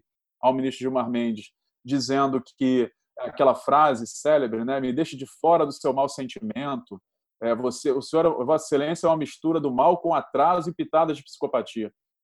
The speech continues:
Dentro dessa, dessa lógica, quando o ministro se refere ao outro dessa forma, por mimetismo, as pessoas de fora falam, "Bom, se ele pode, eu também posso."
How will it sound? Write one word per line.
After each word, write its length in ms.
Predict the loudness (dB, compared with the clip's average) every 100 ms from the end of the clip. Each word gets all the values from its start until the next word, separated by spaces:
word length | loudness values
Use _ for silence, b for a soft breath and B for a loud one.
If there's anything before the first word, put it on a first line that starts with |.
| b b b _ -8
Dentro 400 | 2 2 2 2
dessa, 420 | 2 4 4 2
dessa 340 | 2 2 2
lógica, 400 | 4 4 4 0
quando 180 | -2 0
o 60 | 0
ministro 320 | 0 0 0
se 120 | 0
refere 220 | 2 2
ao 80 | 2
outro 140 | 2 0
dessa 240 | -2 -4
forma, 420 | 0 2 2 0
por 240 | -4 -4 -2
mimetismo, 880 | 0 0 -2 -4 -4 -4 -8 -14 _ -2
as 140 | 0
pessoas 420 | 2 0 2 0 0
de 80 |
fora 340 | -2 2 4 4
falam, 240 | 4 2
"Bom, 160 | 2 0
se 140 | 0
ele 140 | -2 0
pode, 260 | 2 2
eu 60 | 0
também 200 | -4 -4
posso." 540 | 2 4 2 -2 _